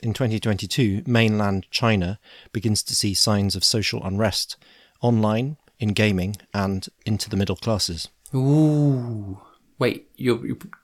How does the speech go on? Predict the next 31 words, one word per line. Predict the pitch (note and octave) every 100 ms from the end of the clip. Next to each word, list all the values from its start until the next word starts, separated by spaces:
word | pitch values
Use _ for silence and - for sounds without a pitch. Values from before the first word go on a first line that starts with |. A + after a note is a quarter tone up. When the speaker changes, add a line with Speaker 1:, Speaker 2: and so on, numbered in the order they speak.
| _
Speaker 2:
predicting | - B2 - A2+ G#2+ - A#2
the | G#2+
demise | A2 G#2 G2+ G#2
of | G2+
China? | A2 G2 G2+ - _ _ _ _ _
Speaker 1:
No, | C#3 D#3 - _
the | - A2 G#2
beginnings | A2+ B2+ A#2 A2 - -
of | G#2+ F#2+ - -
signs | - G#2+ G2+ F#2+
of | -
social | G#2+ G2 A2
unrest | G2 G2+ - -
where | G2 G2
you | F#2 F#2 F#2+
wouldn't | G2+ G2+
have | E2+ -
normally | G2 F2+ F2+ F2+ - - -
expected | - G#2+ - F2+
to |
see | - E2+
it. | - _ _ _ _
Speaker 2:
And, | G#2 G#2+ A2 A2+ A2 -
ooh, | C3+ C#3 C#3 A#2+
interesting. | B2 - G#2 - G2+ G#2 _ _ _ _ _ _ -
I | G#3+
can | B3
see | A2
that | G2 -
playing | F#2+
out. | G2+ -